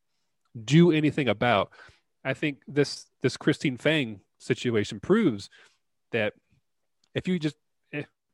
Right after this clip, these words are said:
inject yourself into the scene, if you go out and volunteer,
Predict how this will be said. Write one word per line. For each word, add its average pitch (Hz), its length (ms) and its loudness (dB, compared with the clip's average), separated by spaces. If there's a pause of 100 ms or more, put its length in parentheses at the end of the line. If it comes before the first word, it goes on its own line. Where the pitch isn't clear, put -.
(240)
inject 151 420 -2
yourself 156 340 0
into 151 240 -6
the 143 80 -4
scene, 107 440 -8
if 104 320 -8
you 131 180 -6 (640)
go 123 140 2
out 139 140 2
and 123 80 -12
volunteer, 135 640 0